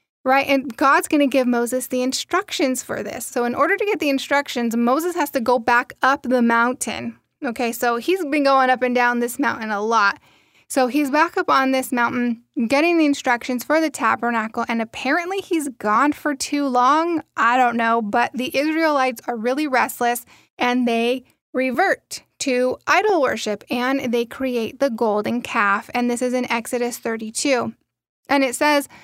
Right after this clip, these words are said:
in verse six of this chapter, it says that they, they ate, they drank, and then they rose up to play. And this right here is actually very scandalous. You know, they weren't playing checkers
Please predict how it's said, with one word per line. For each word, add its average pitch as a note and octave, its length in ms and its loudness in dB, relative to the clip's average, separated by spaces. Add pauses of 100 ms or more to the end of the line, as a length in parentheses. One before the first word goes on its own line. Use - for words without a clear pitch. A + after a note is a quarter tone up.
(140)
in B3+ 180 0
verse A#3 260 -2
six E4 280 -2
of D4 140 0
this C4 180 0
chapter, B3 440 -2
it B3 160 -2
says C#4 260 -2
that A#3 200 -4
they, A#3 200 -2 (460)
they A3+ 180 -2
ate, F4 280 0 (120)
they B3+ 140 2
drank, C4 400 0
and A#3+ 100 -2
then A#3+ 80 0
they A#3+ 160 -2
rose A#3 300 0
up A#3 140 -6
to A3+ 100 -4
play. A3 400 -2 (680)
And A#3+ 380 0 (340)
this D#4+ 380 0
right D4 180 2
here C#4 340 0
is A#3 300 -2
actually C4 440 -2
very A#3+ 340 0
scandalous. A3+ 920 -6
You A#3+ 120 -2
know, A#3 80 -2
they A#3 100 -2
weren't C#4 220 0
playing F4 340 0
checkers A#3+ 580 -2